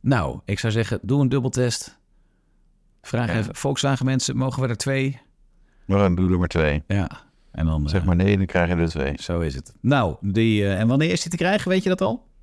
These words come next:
Speaker 2: Nee, dat weet ik eigenlijk niet.
Speaker 1: Nou, gaan we
Speaker 2: Weet
Speaker 1: dat
Speaker 2: jij dat niet?
Speaker 1: Nee.
Speaker 2: Is dat niet in het artikel?
Speaker 1: Geen idee.
Speaker 2: Weet je,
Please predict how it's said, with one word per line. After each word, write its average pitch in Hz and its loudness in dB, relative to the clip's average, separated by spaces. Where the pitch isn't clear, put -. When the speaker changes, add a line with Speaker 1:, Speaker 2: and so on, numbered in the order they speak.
Speaker 2:
Nee, 143 -2
dat 76 0
weet 113 0
ik 139 -4
eigenlijk 85 2
niet. 82 -10
Speaker 1:
Nou, 80 -2
gaan - -12
we 90 -2
Speaker 2:
Weet 101 4
Speaker 1:
dat 95 2
Speaker 2:
jij 143 0
dat 95 -2
niet? 80 -2
Speaker 1:
Nee. 92 -8
Speaker 2:
Is 135 2
dat 120 2
niet 117 2
in 117 2
het 113 -2
artikel? 107 0
Speaker 1:
Geen 71 -2
idee. 78 -2
Speaker 2:
Weet 104 2
je, 80 0